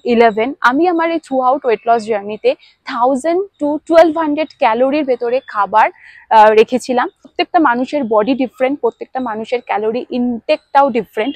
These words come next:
হওয়া উচিত, সেটাই আমি মনে করি। আমার হাইট অনুযায়ী, আমার ওয়েট অনুযায়ী, আমি বাড়িতে থাকি, আমার আউটডোর অ্যাক্টিভিটি কম, আমি দুটা, দুবার এক্সারসাইজ করি, যোগা আর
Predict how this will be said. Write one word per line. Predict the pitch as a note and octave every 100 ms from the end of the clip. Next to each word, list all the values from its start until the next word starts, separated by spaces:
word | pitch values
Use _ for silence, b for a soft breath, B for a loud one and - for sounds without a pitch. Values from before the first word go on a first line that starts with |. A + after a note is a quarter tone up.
| -
হওয়া | G3 G#3
উচিত, | A3+ G#3+ C#4+ - B B B -
সেটাই | D#4 D4 E4
আমি | C#4+ C#4
মনে | A#3 G#3+
করি। | A#3 A#3 D#4
আমার | A3+ A#3 B3
হাইট | - A#3 C4+ C4+
অনুযায়ী, | C4 C4 B3 C4
আমার | G#3+ G3+ G#3
ওয়েট | G#3+ A#3+ C#4+ C#4
অনুযায়ী, | B3+ B3+ B3 B3+ -
আমি | A3+ A#3
বাড়িতে | G#3 B3 C#4 D4
থাকি, | C4+ C4 C#4+ B B -
আমার | A#3+ C4
আউটডোর | - A#3 A#3 D4+
অ্যাক্টিভিটি | C4+ - C4 C4+ C4+
কম, | - A#3
আমি | C4 A#3
দুটা, | D4+ D#4 D#4
দুবার | D4 D4+ D4+
এক্সারসাইজ | D4 - C4 C4
করি, | - C4+ C#4 A#3+
যোগা | A#3 A#3+ B3 C#4
আর | A#3+ A3+ C4